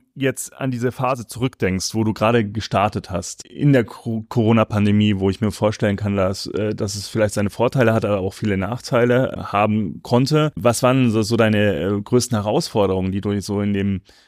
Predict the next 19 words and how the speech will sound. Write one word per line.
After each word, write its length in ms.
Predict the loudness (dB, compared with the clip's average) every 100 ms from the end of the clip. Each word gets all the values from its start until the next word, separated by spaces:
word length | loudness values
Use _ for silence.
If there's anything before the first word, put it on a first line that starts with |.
| _ -6
ja, 140 | -4
jetzt 140 | -2
sind's 180 | -2 -2
ja, 220 | 0 0
du 600 | -2 -10 -20 -20 -16 -4
hast 120 | -4 0
gerade 160 | 0
gesagt, 200 | 0 0
mehr 200 | 2 4
als 180 | 4 2
ein 60 | 2
Jahr, 320 | 2 2 2
weil 180 | 2 0
die 120 | -2
Ideenphase 520 | -2 -2 0 -2 0
noch 220 | -2 -4
da 280 | -4 0 2
war, 260 | 0 -2 -4
aber 320 | -2 -2 -2